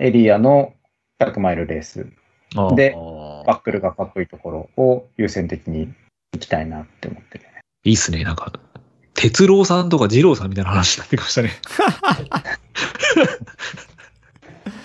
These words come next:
Speaker 1: うん、いいよ。
Speaker 2: それって一つがじゃあウエスタンと、もう一つがエンジェルスクレスト。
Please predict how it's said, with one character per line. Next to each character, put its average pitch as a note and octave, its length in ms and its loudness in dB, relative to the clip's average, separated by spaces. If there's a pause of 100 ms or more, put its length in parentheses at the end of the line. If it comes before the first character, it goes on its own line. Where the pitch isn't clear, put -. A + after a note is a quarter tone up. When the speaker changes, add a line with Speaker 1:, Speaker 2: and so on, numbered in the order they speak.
Speaker 1:
う F2 40 -8
ん、 D#2+ 200 -10 (380)
い D#2+ 160 -4
い E2 60 -10
よ。 E2 100 -14 (300)
Speaker 2:
そ - 100 0
れ C#4 80 2
っ - 20 -12
て C4 120 2
一 E4+ 160 2
つ - 280 -8
が C4+ 160 6
じ B3+ 80 2
ゃ A2+ 180 2
あ - 40 -14
ウ A#2+ 100 -2
エ B2+ 80 4
ス - 100 -6
タ F#2+ 120 -4
ン F2+ 80 -8
と、 G#3+ 140 2
も F#3+ 120 2
う F3 40 2
一 F3 100 0
つ B2+ 80 2
が G2 80 2
エ A2 60 4
ン A#2 80 0
ジ A2+ 80 2
ェ - 20 2
ル G#2+ 60 0
ス - 80 -6
ク G#2+ 100 0
レ G2+ 60 4
ス - 100 -8
ト。 D#2 240 -4